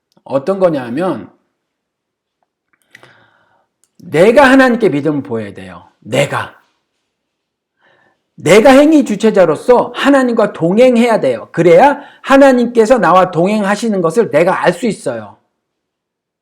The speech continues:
그래서 하나님이 어디로 인도하시는지 알 수 있어요.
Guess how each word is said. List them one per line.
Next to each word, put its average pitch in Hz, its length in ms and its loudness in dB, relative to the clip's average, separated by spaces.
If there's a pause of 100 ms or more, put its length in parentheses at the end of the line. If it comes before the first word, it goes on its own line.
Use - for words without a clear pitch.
(1080)
그래서 220 260 6
하나님이 254 460 2
어디로 226 580 4
인도하시는지 220 800 0
알 135 160 -4
수 175 120 -8
있어요. 107 460 -14